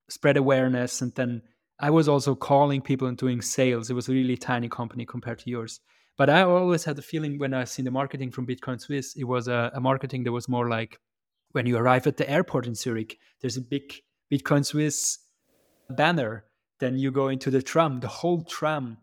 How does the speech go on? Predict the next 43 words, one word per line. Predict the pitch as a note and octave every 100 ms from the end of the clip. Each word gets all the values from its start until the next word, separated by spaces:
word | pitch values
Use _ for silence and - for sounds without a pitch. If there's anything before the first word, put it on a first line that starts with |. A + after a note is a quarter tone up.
| _
was | D3 C3 - -
covered | - D#3 D3+
in | D3
Bitcoin | C#3 C#3+ - C3
Swiss. | - D3+ C3+ - -
How | D#3+ G3
did | G3 F#3
you | F3+
think | - F3+
about | D#3+ D3+ C#3+
marketing? | C#3+ D3 D3 C#3+
Was | C3+
it | C#3+
more | C#3+ C#3
like | C3+ C3
this | -
p-, | -
performance | D3 - C#3+ C#3+ D#3 D#3
marketing | D3 D3 D3 - C#3 C3+ C3+ C3+ -
kind | - C3+
of | B2+
s-, | - -
style | - - C3
that | C3 B2
I | D3
did | E3 E3 - -
as | B2 A#2+
well? | C3+ F3 G#3+
Or | E3 E3 C#3+
was | D3+ D3
it |
more | C#3+ C#3+
like | C3+
this, | - C3 - - _ _
you | -
know, | C3 B2+
like, | B2 A#2+ -
creating | - C3 C3
awareness, | B2+ B2 B2 A#2+ A2+ -
going | B2 A#2
really | A2+ B2
broad | G#2+ A#2+ A#2 A2 -
with, | A#2